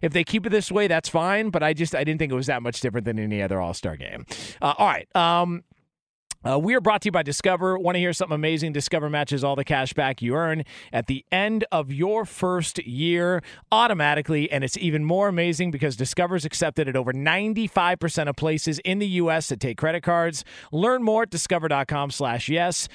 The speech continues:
Two thousand nineteen Nielsen Report. Limitations apply. Jonas Knox in for Clay Travis here.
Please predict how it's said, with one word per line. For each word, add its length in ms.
Two 180
thousand 340
nineteen 380
Nielsen 340
Report. 440
Limitations 840
apply. 440
Jonas 420
Knox 340
in 200
for 120
Clay 220
Travis 400
here. 260